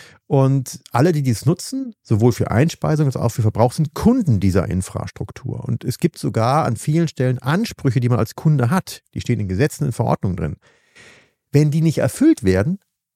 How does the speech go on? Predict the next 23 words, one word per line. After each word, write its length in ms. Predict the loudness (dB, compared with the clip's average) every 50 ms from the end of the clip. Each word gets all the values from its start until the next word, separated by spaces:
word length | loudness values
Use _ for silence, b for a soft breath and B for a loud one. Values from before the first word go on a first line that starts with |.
| _ _ _
passiert 580 | 0 0 0 0 0 0 2 2 0 -2 -6 -14 _ _ _ _ _ _ _ _ _ _ 0
nichts. 800 | 4 6 6 4 4 0 -6 -14 -14 -14 -14 -14 -14 -16 -20 _ _ _ _ _ _ _ _ _ _ _ _ _ _ _ _ _ _ _ _ _ _
Nichts. 680 | 6 6 6 6 4 2 -6 -16 -16 -16 -16 -16 -16 -20 _ _ _ _ _ _ _
Und 140 | 0 0 2 2
das 200 | 2 0 2 0
ist 100 | -2 -2
eine 100 | -2 -2
Schieflage. 720 | -2 -2 -4 -4 -4 -4 -6 -6 -4 -4 -6 -6 -8 -4 0
Also 120 | 2 4
wir 60 | 4
müssten 260 | 4 4 2 0 -4 -2
sagen, 200 | 0 0 0 0
pass 100 | 0 0
auf, 120 | 0 0
wir 120 | 2 0 2
sind 140 | 2 2 0
da 100 | 0 0
schon 220 | 0 -2 -2 -2
auch 200 | -2 -4 -6 -8 _
Kunden, 380 | -2 0 2 2 2 0 -2
lass 180 | -2 -2 -2 -2
mal 100 | -4 -2
überlegen, 580 | 0 0 0 0 0 0 0 0 0 -2 -2